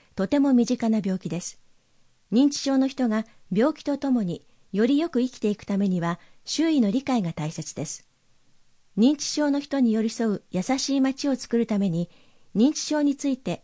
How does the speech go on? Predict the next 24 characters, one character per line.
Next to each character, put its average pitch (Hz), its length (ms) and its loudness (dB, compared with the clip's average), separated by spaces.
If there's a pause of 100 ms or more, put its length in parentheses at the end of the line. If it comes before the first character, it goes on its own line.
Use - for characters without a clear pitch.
正 226 280 -2
し - 60 -10
く 208 100 -2
理 226 120 0
解 190 180 -4
し - 140 -6
ま 147 100 -6
し - 140 -8
ょ 139 120 -8
う。 - 80 -14 (1400)
問 254 200 4
い 262 60 4
合 254 60 0
わ 247 100 -2
せ 226 180 -4
は、 220 180 -4 (260)
高 285 260 2
齢 277 200 -2
者 - 300 -6
在 220 240 -2
宅 254 240 -6
支 214 160 -6
援 220 140 0
課、 - 260 -8